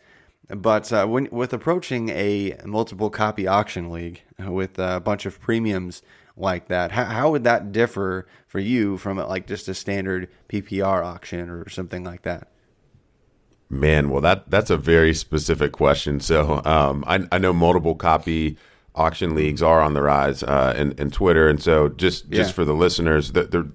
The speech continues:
Speaker 2: the reason you would have a multiple copy auction, um, as part of a startup would be, you know, it's, it's not, this isn't a twelve team league. This is a twenty-four team or a thirty-six or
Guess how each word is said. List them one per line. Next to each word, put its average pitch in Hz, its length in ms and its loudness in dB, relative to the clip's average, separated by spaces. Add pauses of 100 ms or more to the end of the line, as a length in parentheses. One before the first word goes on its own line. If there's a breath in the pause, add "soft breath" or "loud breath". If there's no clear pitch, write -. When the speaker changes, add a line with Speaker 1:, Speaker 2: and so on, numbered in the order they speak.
Speaker 2:
the 98 140 -2
reason 98 320 2
you 95 60 2
would 80 100 0
have 82 220 2
a 76 60 -2
multiple 78 460 -2
copy 71 480 -2
auction, 67 560 -2 (600 soft breath)
um, 67 480 2
as 76 120 0
part 87 220 0
of 73 80 -2
a 65 60 -6
startup 90 480 2
would 80 160 -2
be, 76 320 2 (340 loud breath)
you 90 80 -2
know, 78 300 2
it's, 85 240 0
it's - 260 -4
not, 87 300 2
this 107 160 0
isn't 82 180 -2
a 73 40 -6
twelve 76 340 0
team 73 220 0
league. 69 320 -2
This 71 200 0
is 71 160 0
a 62 100 2
twenty-four 85 560 2
team 80 460 2
or 69 80 2
a 65 60 0
thirty-six 76 680 2
or 64 120 -2